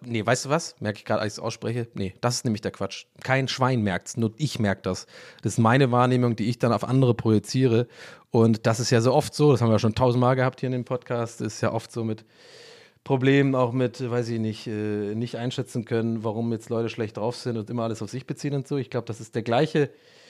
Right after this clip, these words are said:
die gleiche, ähm, ja, die, die, so ein bisschen das gleiche Ding, dass, dass wenn ich jetzt dann mich unwohl fühle mit dem Ding, dass ich mir dann einbilde, dass jetzt irgendwelche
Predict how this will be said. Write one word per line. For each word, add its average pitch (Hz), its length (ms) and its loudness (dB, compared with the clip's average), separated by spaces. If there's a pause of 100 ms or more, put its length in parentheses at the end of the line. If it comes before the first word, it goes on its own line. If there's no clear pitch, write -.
(380)
die 127 100 -8
gleiche, 160 640 6
ähm, 135 300 2 (1300)
ja, 110 140 -2
die, 120 160 2
die, 120 400 -6
so 123 120 -14
ein 120 40 -14
bisschen 143 200 -2
das 127 120 0
gleiche 131 280 2
Ding, 131 280 0
dass, - 220 -8
dass 110 200 -4
wenn 120 120 -2
ich 165 120 -2
jetzt - 220 -2
dann 135 140 4
mich 127 120 -2
unwohl 147 360 6
fühle 123 240 0
mit 120 80 4
dem 117 100 4
Ding, 127 220 2
dass 120 160 0
ich 120 80 -2
mir 127 60 2
dann 117 120 4
einbilde, 120 600 6
dass 117 180 0
jetzt 120 120 -10
irgendwelche 123 520 0